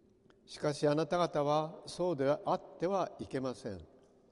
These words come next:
あなた方の間で一番偉い人は一番若い者のようになりなさい。上に立つ人は給仕する者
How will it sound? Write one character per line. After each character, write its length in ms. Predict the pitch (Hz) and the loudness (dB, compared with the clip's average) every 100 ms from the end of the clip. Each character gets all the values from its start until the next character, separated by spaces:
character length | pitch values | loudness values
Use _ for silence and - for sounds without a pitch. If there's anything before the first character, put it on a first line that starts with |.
| _ - _ _ _ - | _ -20 _ _ _ -6
あ 80 | 135 | 0
な 100 | 143 | 2
た 120 | 156 | 4
方 180 | 151 151 | 2 2
の 160 | 147 147 | 2 4
間 220 | 151 147 | 2 2
で 140 | 147 | 2
一 200 | 135 160 | 0 -2
番 300 | 170 185 175 - | 0 0 0 -2
偉 300 | 139 156 175 | 0 2 0
い 180 | 113 - - - - - - - - - _ _ _ | -2 -4 -12 -20 -20 -20 -20 -20 -20 -20 _ _ _
人 240 | - 139 127 | -6 2 4
は 280 | 123 123 - - | 2 0 -8 -10
一 220 | 107 156 | -6 0
番 240 | 180 165 | 2 4
若 300 | 123 127 196 | 2 0 -2
い 60 | 208 | -2
者 220 | 175 131 | -2 -2
の 140 | 117 | -2
よ 180 | 117 117 | 0 0
う 60 | 107 | 0
に 240 | 160 160 - | -2 -2 -6
な 100 | 110 | -6
り 120 | 110 107 | -4 -4
な 140 | 107 | -6
さ 180 | - 107 | -6 -10
い。 120 | 87 - - _ _ _ _ _ _ _ _ - | -10 -18 -20 _ _ _ _ _ _ _ _ 0
上 220 | 135 175 | 6 8
に 80 | 202 | 8
立 220 | 196 185 | 2 0
つ 260 | 180 160 101 | 0 -2 -2
人 220 | - 135 | -2 2
は 260 | 123 123 127 - - - | 2 2 -4 -16 -20 -10
給 240 | 208 220 | -4 -2
仕 140 | 165 139 | -2 -4
す 180 | - | -2
る 80 | 131 | -4
者 280 | 120 113 | -2 -2